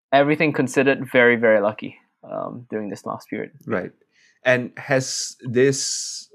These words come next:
Speaker 2: change kinda distorted your initial plans when you went into your doctoral studies, the expectations that you had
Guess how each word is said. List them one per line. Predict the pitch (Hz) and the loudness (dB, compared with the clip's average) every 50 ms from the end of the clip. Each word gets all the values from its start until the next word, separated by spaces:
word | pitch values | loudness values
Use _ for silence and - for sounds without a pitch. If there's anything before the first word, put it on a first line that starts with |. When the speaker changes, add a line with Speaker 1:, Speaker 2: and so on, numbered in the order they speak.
| _ _ _ | _ _ _
Speaker 2:
change | - - - 123 110 120 127 127 120 113 107 - - _ _ _ _ _ _ _ _ _ _ _ _ _ _ _ _ _ _ _ _ _ _ _ _ | -10 -4 -2 0 0 0 0 -2 -4 -4 -6 -8 -14 _ _ _ _ _ _ _ _ _ _ _ _ _ _ _ _ _ _ _ _ _ _ _ _
kinda | - 123 113 113 107 101 98 95 92 92 90 - _ _ _ - | -4 -2 -2 0 -2 -2 -2 -2 -4 -6 -8 -10 _ _ _ -8
distorted | 113 113 104 - - - 110 110 107 - 110 104 - - _ _ _ _ _ _ _ | -6 -6 -6 -4 -2 0 0 0 0 0 0 0 -2 -4 _ _ _ _ _ _ _
your | - 117 104 98 92 | -4 -2 -2 -2 -2
initial | - 101 101 104 - - 110 104 | -2 -4 -4 -4 -2 -2 -2 -2
plans | - - 101 98 92 90 90 - - | -2 -2 -4 -4 -4 -4 -8 -10 -8
when | - 101 95 90 | -6 -4 -4 -4
you | 90 90 90 85 87 87 85 85 | -2 -4 -4 -4 -4 -6 -6 -6
went | - 95 101 104 98 - | -4 -4 -2 -2 -2 -4
into | 101 101 104 107 - - 110 | -4 -4 -4 -4 -4 -2 -2
your | 98 95 | -2 -2
doctoral | 90 90 73 - - 101 92 | -2 -6 -6 -6 -6 -6 -6
studies, | - - 92 87 85 90 82 - - _ _ _ _ _ - | -6 -6 -8 -6 -6 -6 -8 -10 -12 _ _ _ _ _ -4
the | - | -2
expectations | 98 98 98 - - 113 98 - - 107 98 - - 104 98 98 | -2 -2 -2 -2 -2 -2 -2 -2 -2 -4 -4 -2 -4 -4 -2 -2
that | 92 90 | -2 -2
you | 95 90 | -2 -2
had | - 127 113 90 | -2 -2 -2 -2